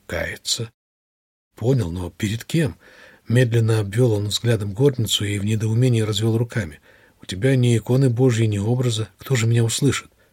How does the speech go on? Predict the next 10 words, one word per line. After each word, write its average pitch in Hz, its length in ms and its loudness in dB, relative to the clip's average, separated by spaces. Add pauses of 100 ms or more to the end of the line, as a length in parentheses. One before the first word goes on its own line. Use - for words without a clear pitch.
И 104 120 -8
без 101 160 -4
всякой 120 320 2
иронии: 104 420 -2 (480)
«Только 92 320 -6
ты, 143 320 -2 (120)
Ивановна?» 95 420 -6 (640)
«Бог 156 460 -2
услышит, 160 540 0
Иннокентий». 95 720 -6